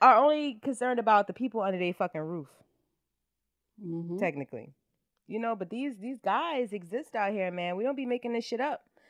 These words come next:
Speaker 1: Most, most black women in particular are attacked by people they know.
Speaker 2: Yes.
Speaker 1: It's not strangers a lot of times. It's people we know.
Speaker 2: That's crazy, but Mystical gives off rapey vibes, honestly.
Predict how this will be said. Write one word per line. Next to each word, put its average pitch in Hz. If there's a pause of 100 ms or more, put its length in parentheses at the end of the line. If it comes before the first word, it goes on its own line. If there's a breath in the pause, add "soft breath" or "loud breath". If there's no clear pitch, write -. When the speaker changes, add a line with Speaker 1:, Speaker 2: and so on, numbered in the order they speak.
(260)
Speaker 1:
Most, 226 (100)
most 233
black 254
women 285
in 269
particular 285
are 240
attacked 254
by 240
people 262
they 262
know. 302 (1080)
Speaker 2:
Yes. 175
Speaker 1:
It's 160
not 294
strangers 277
a 202
lot 180
of 175
times. 143
It's 202
people 262
we 269
know. 262 (2000)
Speaker 2:
That's 208
crazy, 196
but 180 (380)
Mystical 240
gives 190
off 170
rapey 165
vibes, 151
honestly. 151